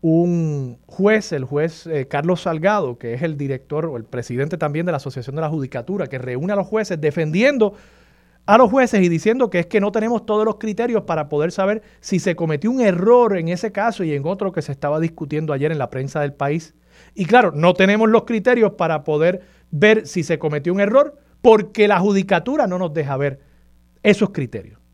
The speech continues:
Y eso si sigue pasando, pues lamentablemente vamos a seguir victimizando a estas personas que no sabemos quiénes las asesinó y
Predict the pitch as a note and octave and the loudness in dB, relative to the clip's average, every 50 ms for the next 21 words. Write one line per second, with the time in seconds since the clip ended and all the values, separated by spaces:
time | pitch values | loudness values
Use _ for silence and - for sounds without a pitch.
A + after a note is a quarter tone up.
0 | _ _ _ _ _ _ - - F3 A3+ A#3 - C4+ F#3+ - E3 C#3+ - F#3+ G#3 | _ _ _ _ _ _ -2 4 4 4 4 4 2 2 0 -2 0 0 2 2
1 | A3+ G3 G#3+ G3+ G3 A3 A3 A3 G#3 F3 D3 - C#3 C3+ C3 B2 B2 A#2 A#2 - | 2 2 2 0 0 0 0 0 0 -2 -2 -2 -2 -2 -2 -2 -4 -6 -4 -2
2 | D3+ D#3+ E3+ E3+ F#3 F#3+ F#3+ F3+ E3+ B2+ C3 D3 F3+ F#3 F#3+ E3+ - F3 E3+ F3 | 0 0 2 2 0 0 0 -2 -2 -2 0 0 2 0 0 0 -2 -4 -6 -4
3 | D#3+ E3 D#3+ E3 - D#3 D3 C#3+ C3+ - C#3+ C3+ C3 B2 A2+ _ _ _ _ _ | -4 -6 -6 -6 -6 -6 -6 -6 -6 -6 -6 -6 -8 -10 -12 _ _ _ _ _
4 | _ _ _ _ - C3 D3 F#3 F#3+ D4 B3+ - D4 C4+ A3 C4 B3+ A3 - - | _ _ _ _ -8 -4 -2 2 2 2 4 6 4 4 6 4 2 2 2 0
5 | F#3+ G#3+ A3+ - C#4 C#4 C#4+ C#4+ C#4 C#4 - - C4 C4+ C#4 C4+ C4+ A#3 A#3 A#3 | 0 0 4 4 6 4 6 4 2 2 2 0 2 2 4 4 4 4 4 2
6 | - A#3+ A3+ - B3 F#3+ G3 - - _ - - A3 B3+ C#4+ C#4 | 0 -2 -2 -4 -4 -4 -6 -8 -10 _ 0 4 4 4 4 2